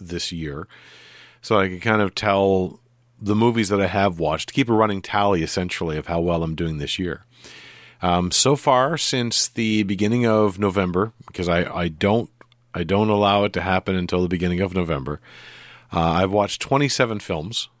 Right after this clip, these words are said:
<laughs> which when I looked at that number, I went, "Oh,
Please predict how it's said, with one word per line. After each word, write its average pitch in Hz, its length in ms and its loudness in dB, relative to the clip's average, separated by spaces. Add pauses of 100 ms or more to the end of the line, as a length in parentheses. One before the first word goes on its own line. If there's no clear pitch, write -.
(320)
<laughs> - 520 -12
which 147 400 -2
when 135 640 -2
I 143 40 4
looked 143 180 2
at 131 80 4
that 127 140 4
number, 120 260 4
I 110 40 6
went, 110 160 4
"Oh, 165 340 2